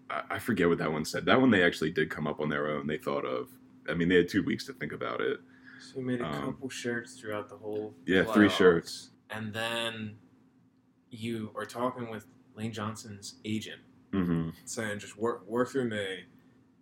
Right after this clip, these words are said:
Speaker 2: And did, what's it like to work for an N F L agent?
Speaker 1: It's,
Speaker 2: They,
Speaker 1: I mean, it's
Speaker 2: they,
Speaker 1: fast paced.
Speaker 2: they
Speaker 1: They're pretty, they're pretty
Speaker 2: pay
Speaker 1: quick
Speaker 2: you,
Speaker 1: people.
Speaker 2: like, big bucks?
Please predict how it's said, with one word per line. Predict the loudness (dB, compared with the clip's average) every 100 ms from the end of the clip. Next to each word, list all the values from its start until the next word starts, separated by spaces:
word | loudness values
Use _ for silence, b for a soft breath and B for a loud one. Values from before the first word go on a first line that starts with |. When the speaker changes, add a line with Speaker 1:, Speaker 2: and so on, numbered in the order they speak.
| _ _ _
Speaker 2:
And | -8 -6 -8 -10 -14 -18 -20 _ _ _ _ _
did, | -8 -4 -4 -4 -10 -20 _ _ _ _ -20 -16
what's | -12 -8
it | -6
like | -6 -8
to | -10 -8
work | -8 -8 -14 -20 -20 -20 -16
for | -8 -4 -4 -6 -10 -20 _ _ _ -20 -20
an | -14 -12
N |
F | -12 -12
L | -12 -14
agent? | -10 -10 -10 -20 _ _ _ _ _ _ _ _ 2
Speaker 1:
It's, | 2 6
Speaker 2:
They, |
Speaker 1:
I | 8
mean, | 10
it's | 8 8
Speaker 2:
they, |
Speaker 1:
fast | 8 8 10
paced. | 10 10
Speaker 2:
they |
Speaker 1:
They're | 8
pretty, | 8 6 4 -2 -6
they're | 2
pretty | 2
Speaker 2:
pay | 6
Speaker 1:
quick | 8
Speaker 2:
you, | 10 10 8
Speaker 1:
people. | 6
Speaker 2:
like, | 4 2 -8 -4
big | 0 0 0
bucks? | -2 -2 -4 -8 -8 -8